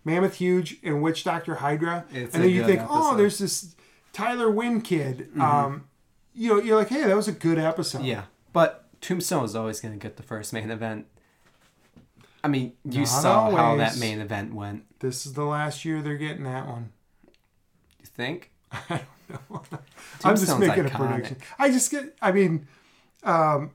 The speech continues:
Speaker 1: our, our energy kinda matches the energy of the show today, unfortunately.
Speaker 2: Yeah.
Speaker 1: So,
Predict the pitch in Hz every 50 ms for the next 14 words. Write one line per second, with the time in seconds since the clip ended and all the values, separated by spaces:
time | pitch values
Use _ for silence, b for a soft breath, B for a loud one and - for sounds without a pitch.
0 | _ 196 180 190 - 208 196 185 202 226 233 226 196 196 196 185 151 180 175 -
1 | 196 180 165 160 156 156 156 151 156 151 - 160 143 123 143 147 147 147 147 143
2 | 131 139 147 139 131 127 123 - - 143 139 131 135 131 127 123 120 151 - 131
3 | 123 - 135 135 131 131 143 123 127 131 131 123 117 - 156 147 127 123